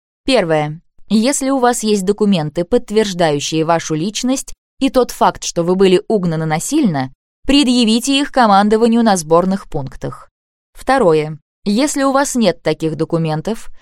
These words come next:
вы будете проверены соответствующими органами на предмет подтверждения личности. Если у вас есть свидетели, способные подтвердить вашу личность,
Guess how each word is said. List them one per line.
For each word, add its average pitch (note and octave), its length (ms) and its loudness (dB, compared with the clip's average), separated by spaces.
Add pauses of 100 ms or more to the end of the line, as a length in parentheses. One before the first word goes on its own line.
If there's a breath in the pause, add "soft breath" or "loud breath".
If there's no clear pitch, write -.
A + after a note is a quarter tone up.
(160 soft breath)
вы C4+ 260 2
будете D4+ 400 2
проверены A#3+ 540 2
соответствующими F3 1040 0
органами D#3+ 640 0 (160 soft breath)
на G#3+ 140 2
предмет A#3 420 2
подтверждения A3 840 0
личности. C3+ 680 -6 (400)
Если C#4+ 320 0
у C#4 80 0
вас B3 220 0
есть A3 240 -2
свидетели, F#3+ 600 -2
способные F3 600 -2
подтвердить A3+ 680 -2
вашу D3+ 260 -2
личность, F3 580 -6